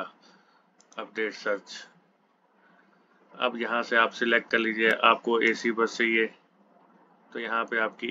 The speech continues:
एसी बस आ जाएगी। ये है यूपीआरसीटी की बस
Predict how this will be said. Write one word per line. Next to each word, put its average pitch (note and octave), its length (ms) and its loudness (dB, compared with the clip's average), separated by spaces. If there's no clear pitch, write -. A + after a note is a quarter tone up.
एसी A2 240 -6
बस G#2 220 -4
आ G#2+ 100 4
जाएगी। G#2 420 -4
ये A#2+ 140 4
है A2+ 200 0
यूपीआरसीटी A2 800 0
की A2+ 180 -4
बस A2 280 0